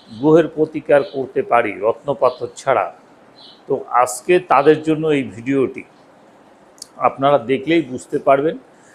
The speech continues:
তো সর্বপ্রথম যে গ্রহটি নিয়ে আমি আলোচনা করতে চাই সেটি হচ্ছে রুবি পাথর। এই রুবি পাথরের পরিবর্তে আপনি কি কি, আহ, ভাবে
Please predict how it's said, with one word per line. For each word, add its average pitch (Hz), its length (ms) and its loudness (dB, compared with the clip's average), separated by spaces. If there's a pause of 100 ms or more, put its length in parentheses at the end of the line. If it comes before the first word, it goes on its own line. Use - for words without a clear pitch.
(180)
তো 151 100 0
সর্বপ্রথম 196 760 0
যে 160 140 -4
গ্রহটি 151 480 0
নিয়ে 160 360 -2
আমি 139 300 -2
আলোচনা 131 480 0
করতে 156 400 -6
চাই 156 280 0 (720)
সেটি 196 440 0
হচ্ছে 208 640 2 (280)
রুবি 151 340 -4
পাথর। 127 440 0 (1800)
এই 156 120 2
রুবি 139 320 -4
পাথরের 190 540 0
পরিবর্তে 170 840 0 (460)
আপনি 156 260 -4
কি 170 200 -16
কি, 165 340 -4 (760)
আহ, 117 240 -2
ভাবে 151 440 -2